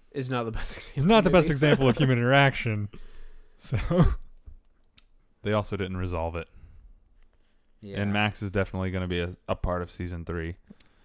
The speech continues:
Speaker 3: So I feel like that's gonna be a really dramatic
Speaker 2: Yeah.
Speaker 3: issue in season three that I, I don't really look forward to. I mean, I'm sure they can write it well, but I don't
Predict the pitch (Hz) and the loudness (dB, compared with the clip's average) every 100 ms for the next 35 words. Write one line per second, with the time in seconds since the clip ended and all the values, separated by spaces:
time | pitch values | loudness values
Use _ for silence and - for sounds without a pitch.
0 | _ _ - 104 95 113 98 95 - 92 | _ _ -6 -4 -2 -2 0 -2 -2 -4
1 | 90 - 90 85 90 87 87 85 87 85 | -4 -6 -6 -4 -4 -4 -4 -4 -4 -6
2 | - - - - - - - - - - | -10 -20 -20 -18 -16 -16 -16 -18 -12 -8
3 | 87 82 85 82 - - - - - - | -6 -8 -8 -10 -12 -20 -20 -20 -20 -20
4 | - - 113 101 92 - 87 87 87 - | -12 -4 -2 0 -2 -4 -8 -8 -8 -10
5 | 87 85 82 92 85 85 87 85 _ _ | -12 -10 -10 -8 -8 -8 -10 -14 _ _
6 | _ _ _ _ - _ _ _ _ _ | _ _ _ _ -20 _ _ _ _ _
7 | - 110 127 123 120 - 104 110 113 123 | -8 -4 -2 0 0 0 2 2 2 -2
8 | 120 117 113 110 - 113 104 101 92 92 | 0 0 0 0 -2 -2 -2 -2 -2 0
9 | 92 95 92 90 87 85 | 0 0 -2 -2 -4 -6